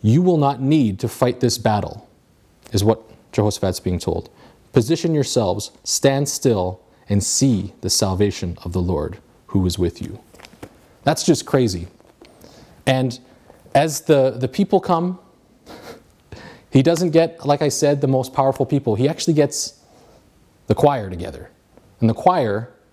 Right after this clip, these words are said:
starts singing. <laughs> And in this confusion, God is able to still give them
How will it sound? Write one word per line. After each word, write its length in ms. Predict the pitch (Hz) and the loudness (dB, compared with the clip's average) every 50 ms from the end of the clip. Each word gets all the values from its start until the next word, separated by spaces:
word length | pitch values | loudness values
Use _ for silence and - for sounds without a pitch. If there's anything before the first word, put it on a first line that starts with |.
| _ _ _ | _ _ _
starts 360 | - - - 139 127 123 - | -4 0 0 0 0 -2 -4
singing. 400 | - 151 131 113 92 85 - 92 - _ _ _ _ _ - | -2 0 0 0 -2 -4 -8 -12 -18 _ _ _ _ _ -18
<laughs> 60 | - - - - - - - - - - - _ _ _ - _ - - - 156 131 - | -18 -18 -16 -16 -18 -18 -18 -20 -20 -20 -20 _ _ _ -20 _ -20 -12 -10 -6 -2 2
And 120 | 123 135 | 2 4
in 120 | 160 175 | 4 4
this 400 | 165 170 180 - - - - - - - - - _ _ _ - | 4 2 2 0 -4 -10 -12 -14 -20 -20 -20 -20 _ _ _ -2
confusion, 800 | - 160 156 151 - - 160 185 226 214 160 139 120 120 156 - - - _ _ _ - - - _ _ - 131 | 0 0 2 0 0 0 2 4 4 4 4 2 0 0 -2 -6 -12 -20 _ _ _ -16 -16 -16 _ _ -4 0
God 320 | 113 139 139 139 143 147 151 | 2 2 2 2 2 0 0
is 160 | 151 135 127 | 0 0 0
able 500 | 131 143 156 160 131 120 104 101 101 - - _ _ _ - | 0 0 0 2 2 0 0 -2 -4 -8 -14 _ _ _ -4
to 100 | 131 120 | -4 -2
still 360 | - - - 156 165 160 160 | -2 -2 0 2 2 2 2
give 280 | 135 127 151 151 135 127 | 2 2 0 2 2 2
them 320 | 123 110 101 101 98 95 | 0 0 0 -2 -6 -8